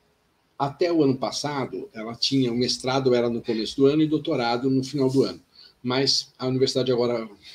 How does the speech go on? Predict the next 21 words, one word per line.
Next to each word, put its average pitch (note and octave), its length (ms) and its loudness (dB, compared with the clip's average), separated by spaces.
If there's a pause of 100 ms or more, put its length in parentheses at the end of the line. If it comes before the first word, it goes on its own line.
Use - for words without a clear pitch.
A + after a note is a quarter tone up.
(280)
fez B2 300 2
uma, G2+ 540 -4 (340)
uma A2+ 100 -6
alteração D3+ 600 0
e E3+ 80 4
agora C3+ 320 2
vai C#3 140 -2
ser C3 400 -2 (340)
duas C3+ 180 2
vezes C3 140 -2
por A2+ 160 -6
ano, A2 120 -2
mestrado A#2 360 -4
e - 20 -10
doutorado. A2 580 -10
Então, C3+ 240 -2 (300)
o G#2 100 -4
que - 80 -2
significa C3 520 0
dizer A#2 400 -4
que, F2+ 260 -12